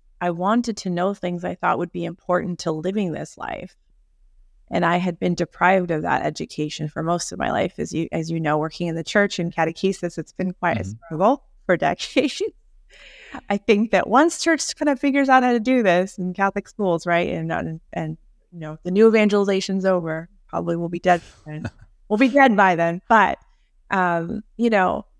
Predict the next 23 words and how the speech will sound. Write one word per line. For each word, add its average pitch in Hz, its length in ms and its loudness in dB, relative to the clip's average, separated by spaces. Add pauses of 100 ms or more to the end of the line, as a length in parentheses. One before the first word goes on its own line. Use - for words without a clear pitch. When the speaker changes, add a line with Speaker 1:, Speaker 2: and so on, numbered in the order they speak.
(200)
Speaker 1:
I 214 120 4
wanted 247 480 2
to 269 100 0
know 220 200 4
the 214 100 2
things 190 320 -2
that 180 280 -2 (580)
should 240 240 2
have 208 100 2
been 185 140 0
transmitted 170 560 -2
to 170 100 -6
me 160 360 -2
in 185 160 0
normal 160 420 0
family 170 400 0
life, 160 340 0 (420)
church 156 300 0
life, 147 240 2
school - 320 -6
life - 380 -6 (260)
that - 140 -2
weren't. - 420 -8